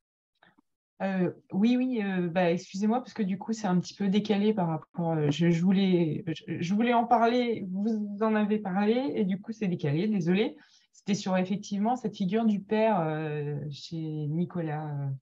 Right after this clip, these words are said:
euh, euh, où, euh, c'était vraiment un salaud, on le déteste, euh, et puis, effectivement, sur le dernier tiers, euh, il, il est, finalement, c'est juste un père, euh, et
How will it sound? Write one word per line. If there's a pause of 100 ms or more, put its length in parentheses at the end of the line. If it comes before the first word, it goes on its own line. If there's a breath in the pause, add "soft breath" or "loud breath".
(680 soft breath)
euh,
euh,
où,
euh, (480 soft breath)
c'était
vraiment
un
salaud,
on
le
déteste,
euh, (340 soft breath)
et
puis,
effectivement,
sur
le
dernier
tiers,
euh, (720)
il,
il
est,
finalement,
c'est
juste
un
père,
euh,
et